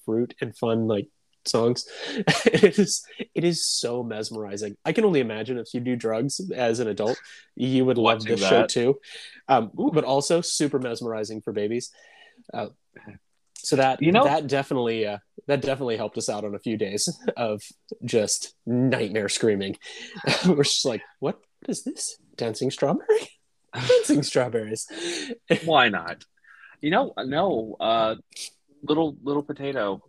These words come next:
Speaker 2: um, actually sat with me through the entirety of Kenobi Part Three and Part Four. I was, uh, single dadding it a little
Speaker 1: <laughs>
Speaker 2: bit this week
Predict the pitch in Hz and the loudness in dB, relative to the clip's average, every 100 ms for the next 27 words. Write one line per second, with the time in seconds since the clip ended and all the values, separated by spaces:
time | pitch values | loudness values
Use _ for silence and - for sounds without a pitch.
0 | 104 101 95 110 - - 104 - 107 - | -8 -8 -6 -8 -8 -8 -10 -6 -6 -6
1 | 110 101 104 98 - 98 92 90 - - | -10 -8 -10 -8 -8 -8 -8 -10 -10 -4
2 | 113 104 92 87 85 _ _ _ _ - | -2 0 -2 -6 -8 _ _ _ _ -6
3 | 101 95 - - 110 101 98 98 - - | -4 -4 -6 -12 -4 -2 -2 -6 -6 -6
4 | 98 - 113 101 110 143 107 - - 87 | -6 -6 -6 -4 -4 -2 -2 -2 -6 -6
5 | 78 - 95 95 92 90 90 87 _ _ | -6 -6 -8 -6 -2 2 2 0 _ _
6 | _ - - 131 120 101 107 110 92 - | _ -10 0 4 4 4 2 0 -2 -2
7 | - 87 87 87 - - - 90 | 0 0 0 -2 -10 -16 -10 -8